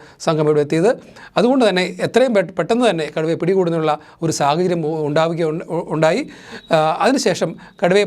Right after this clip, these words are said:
പതിനൊന്നരയോടുകൂടി പിടികൂടിയ ശേഷം, ആ, പ്രാഥമിക ചികിത്സ നൽകി. കടുവയുടെ, ആ, ദേഹമാസകലം,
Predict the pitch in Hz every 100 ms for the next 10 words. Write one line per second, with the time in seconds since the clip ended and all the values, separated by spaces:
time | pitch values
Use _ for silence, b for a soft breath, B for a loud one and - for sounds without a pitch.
0 | 196 190 226 240 247 254 254 247 175 180
1 | 165 165 165 170 151 B B - 151 151
2 | 147 160 - - 170 185 220 220 226 156
3 | 156 170 160 226 - 160 165 165 165 B
4 | B - 151 147 151 170 180 160 165 165